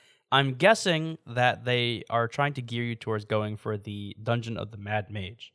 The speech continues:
Um, at the very end, you get to draw three cards and reveal them, and you get to cast one without paying its mana cost.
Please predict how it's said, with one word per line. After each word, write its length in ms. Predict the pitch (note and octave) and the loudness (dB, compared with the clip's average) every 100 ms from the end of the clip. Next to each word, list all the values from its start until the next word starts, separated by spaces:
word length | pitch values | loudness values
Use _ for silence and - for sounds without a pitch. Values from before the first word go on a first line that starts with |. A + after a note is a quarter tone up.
| - | -4
Um, 420 | G2+ G2 F#2+ G2 - | -2 -2 -6 -12 0
at 160 | C3 - | 0 2
the 80 | C#3 | 2
very 380 | B2+ G3+ G#3+ D3+ | 6 6 6 4
end, 260 | C#3+ C#3 | 2 2
you 60 | C3 | 0
get 160 | C3+ | 0
to 60 | B2 | -2
draw 320 | A#2 B2+ C#3 | 2 6 8
three 200 | D3 D3 | 6 0
cards 320 | - C3+ B2+ | 2 4 4
and 100 | A#2+ A2 | 0 -6
reveal 320 | G#2+ A#2 B2+ | -2 0 2
them, 260 | F3 A3 D3+ | 0 -2 -4
and 120 | F3 | 0
you 40 | |
get 100 | C3+ E3 | 0 0
to 60 | |
cast 420 | - - G#3 - | -2 2 2 2
one 160 | D#3 C3+ | 2 4
without 300 | B2 B2+ B2 | 4 4 4
paying 240 | B2 A#2 | 0 0
its 120 | G#2+ - | -2 -6
mana 240 | G#2+ G2 | -8 -8
cost. 440 | - F2+ - - | -12 -12 -12 -16